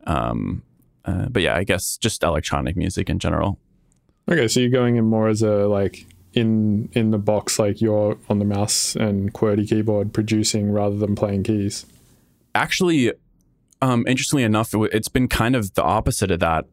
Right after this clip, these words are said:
Speaker 1: um, because a lot of the sessions I did, there were, uh, there was already a producer there, um, and so you know, it can often feel like there's too many cooks in the kitchen, at least in my experience. And,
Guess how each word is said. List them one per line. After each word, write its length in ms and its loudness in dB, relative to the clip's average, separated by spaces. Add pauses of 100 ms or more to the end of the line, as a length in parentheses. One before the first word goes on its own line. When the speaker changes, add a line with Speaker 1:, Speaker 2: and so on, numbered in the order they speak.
Speaker 1:
um, 280 2
because 600 0 (280)
a 40 0
lot 160 2
of 60 0
the 100 0
sessions 440 0
I 80 2
did, 420 0 (1000)
there 240 0 (100)
were, 320 2
uh, 60 2 (160)
there 180 0
was 140 0
already 240 2
a 60 0
producer 460 0
there, 380 0 (460)
um, 500 -2
and 160 0
so 480 0 (800)
you 60 2
know, 100 2
it 60 -2
can 120 2
often 280 0
feel 200 0
like 140 2
there's 160 0
too 100 -2
many 340 2
cooks 260 -2
in 40 0
the 80 2
kitchen, 580 0
at 100 2
least 220 0
in 80 2
my 180 2
experience. 560 -2
And, 200 0